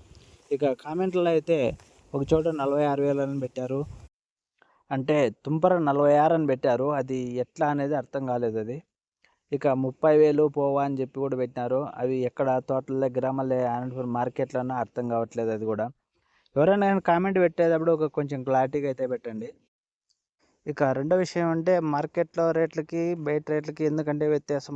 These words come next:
మార్కెట్లో సూట్కి బయట తీసుకునే సూట్లకు కూడా అంత వ్యత్యాసం ఉంటుంది. బయట కాయను బట్టి, ఆ, వాళ్ళు పై సూట్లు తీసుకుంటా ఉంటారు. అట్లా మార్కెట్లో కూడా కాయను బట్టే రేట్లు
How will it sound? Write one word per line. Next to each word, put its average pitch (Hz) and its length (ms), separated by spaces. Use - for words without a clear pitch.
మార్కెట్లో 151 420
సూట్కి 143 400
బయట 143 240
తీసుకునే 151 460
సూట్లకు 143 340
కూడా 170 160
అంత 143 160
వ్యత్యాసం 139 460
ఉంటుంది. 131 320
బయట 185 280
కాయను 170 320
బట్టి, 185 320
ఆ, - 20
వాళ్ళు 139 260
పై 143 100
సూట్లు 156 320
తీసుకుంటా 135 420
ఉంటారు. 120 320
అట్లా 180 200
మార్కెట్లో 156 460
కూడా 165 180
కాయను 156 280
బట్టే 147 300
రేట్లు 147 300